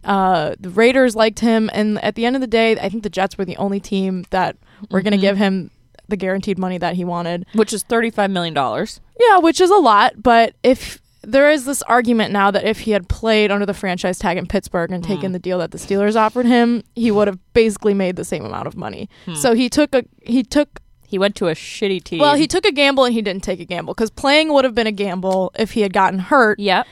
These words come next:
Speaker 1: Then he may not have gotten any guaranteed money
Speaker 2: True.
Speaker 1: upco-, upcoming, but that's, I don't know if that's necessarily true, 'cause he's good enough that I think, and young enough that I think if, eh, barring,
Speaker 2: is
Speaker 1: like,
Speaker 2: he?
Speaker 1: a, he's twenty-six, I think. Bar-
Speaker 2: Le'Veon?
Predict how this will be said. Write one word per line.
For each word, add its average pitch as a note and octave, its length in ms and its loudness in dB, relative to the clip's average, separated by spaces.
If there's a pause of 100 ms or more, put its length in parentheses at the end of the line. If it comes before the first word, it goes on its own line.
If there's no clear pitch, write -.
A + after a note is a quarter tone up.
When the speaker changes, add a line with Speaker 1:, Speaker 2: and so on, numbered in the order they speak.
(200)
Speaker 1:
Then G#3+ 160 0
he A#3+ 140 4
may G#3+ 320 2
not G#3 160 2
have G#3 100 -2
gotten F#3+ 460 0 (100)
any A3 380 2
guaranteed F#3 420 -4
money F3+ 400 -4 (1160)
Speaker 2:
True. - 240 2
Speaker 1:
upco-, A#3+ 140 -4
upcoming, F#3+ 540 0
but D#4+ 320 2
that's, B3 320 -2 (200)
I C#4 120 0
don't C#4+ 160 2
know B3 140 4
if G#3+ 60 2
that's G#3 200 -2
necessarily F#3+ 520 -6
true, F#3 180 0
'cause G#3 180 0
he's A#3+ 260 0
good D4 220 2
enough A3 260 2
that G3+ 120 2
I G3 100 0
think, G3 320 -4 (640)
and A#3 180 4
young G#3 160 2
enough F3+ 260 -2
that F#3+ 120 -2
I F#3+ 60 0
think G3 180 -4
if, G3+ 100 -6 (100)
eh, G#3+ 100 2
barring, A#3+ 480 4
Speaker 2:
is B3 60 4
Speaker 1:
like, B3 240 4
Speaker 2:
he? - 60 0
Speaker 1:
a, G#3 160 0 (140)
he's B3+ 240 -6
twenty-six, C4 460 -8
I A3+ 40 -12
think. A#3 200 -10 (500)
Bar- C4 200 4
Speaker 2:
Le'Veon? C#5 240 2